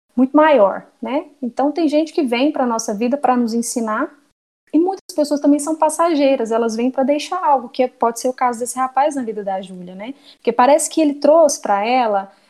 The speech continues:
é, muita coisa bacana também, né? É, ela fala num, num momento ali sobre não saber nem expressar, é, a alegria que é o,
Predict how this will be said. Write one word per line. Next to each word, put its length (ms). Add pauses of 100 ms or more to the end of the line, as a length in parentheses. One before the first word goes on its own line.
(180)
é, 600
muita 260
coisa 220
bacana 480
também, 420
né? 280
É, 320
ela 200
fala 320
num, 280
num 320
momento 300
ali 240
sobre 560 (260)
não 120
saber 260
nem 140
expressar, 840 (480)
é, 320
a 120
alegria 440
que 160
é 120
o, 260